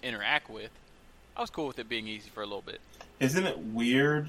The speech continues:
Speaker 2: to think about the fact that you're a prisoner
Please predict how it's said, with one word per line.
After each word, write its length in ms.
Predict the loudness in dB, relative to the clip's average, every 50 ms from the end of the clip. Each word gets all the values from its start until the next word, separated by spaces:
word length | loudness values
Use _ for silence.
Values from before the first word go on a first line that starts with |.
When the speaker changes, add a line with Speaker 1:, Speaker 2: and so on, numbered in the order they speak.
| -6 -10 -6
Speaker 2:
to 120 | -4 -4 -2
think 240 | 0 0 -2 0
about 300 | 2 6 8 8 8 8
the 60 | 4 -2
fact 300 | 2 4 4 4 4 0
that 160 | -4 -4 -2
you're 180 | 0 2 2 2
a 60 | 0
prisoner 840 | 0 0 0 0 0 0 0 -2 -2 0 0 2 2 2 2 0 -2